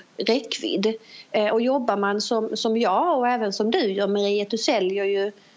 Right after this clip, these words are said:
du säljer ju dina tjänster precis som jag säljer ju både mina tjänster och utbildningar.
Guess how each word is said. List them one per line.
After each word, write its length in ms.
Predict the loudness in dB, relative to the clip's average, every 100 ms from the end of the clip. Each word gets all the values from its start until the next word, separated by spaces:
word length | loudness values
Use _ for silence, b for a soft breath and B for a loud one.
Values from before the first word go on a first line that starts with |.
| b b
du 160 | -6 -2
säljer 280 | 0 2 2
ju 60 |
dina 260 | 0 0 0
tjänster 460 | 2 0 0 -4 -4
precis 380 | 0 0 0
som 100 | -2
jag 200 | 0 0
säljer 460 | 2 0 2 0 0
ju 240 | 0 0 -2
både 420 | -6 -10 -2 -2 0
mina 280 | 0 0
tjänster 440 | 0 0 -2 -2 -2
och 100 | 0
utbildningar. 680 | 0 -2 -4 -4 -4 -4